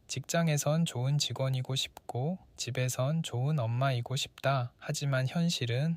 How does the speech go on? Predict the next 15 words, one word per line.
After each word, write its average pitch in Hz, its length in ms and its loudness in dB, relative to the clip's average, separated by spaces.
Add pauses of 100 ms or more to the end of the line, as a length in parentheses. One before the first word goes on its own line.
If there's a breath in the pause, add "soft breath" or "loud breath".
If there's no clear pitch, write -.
늘 131 320 2
그 127 220 -4
중간 123 580 0
어딘가에 117 720 0
멈춰 113 480 0
선다. 123 600 0 (100)
그래도 123 640 -2 (160)
이 135 80 -2
작은 139 440 0
손이 151 540 0 (100)
내 120 160 2
손을 156 380 0
꼭 - 300 -6
붙잡고 127 560 -2
있는 120 520 0